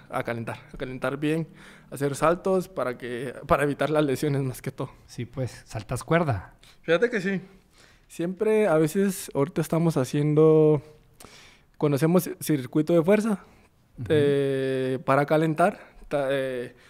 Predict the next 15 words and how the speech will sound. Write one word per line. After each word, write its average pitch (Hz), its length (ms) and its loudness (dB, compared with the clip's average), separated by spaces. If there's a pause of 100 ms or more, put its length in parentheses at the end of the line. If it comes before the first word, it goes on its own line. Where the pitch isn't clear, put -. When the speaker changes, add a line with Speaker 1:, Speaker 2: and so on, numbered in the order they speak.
(140)
Speaker 1:
primero 151 280 -4
hacemos 165 280 -2
el 160 80 -2
calentamiento, 131 580 -4
ya 131 160 0
después, 156 540 -2
eh, 139 360 0
tar-, 135 300 -6
eh, 143 240 0
saltamos 151 680 -4
diez 160 320 -2
o 165 80 -2
quince 147 380 -2
minutos, 135 420 -6
cuerda. 147 380 -6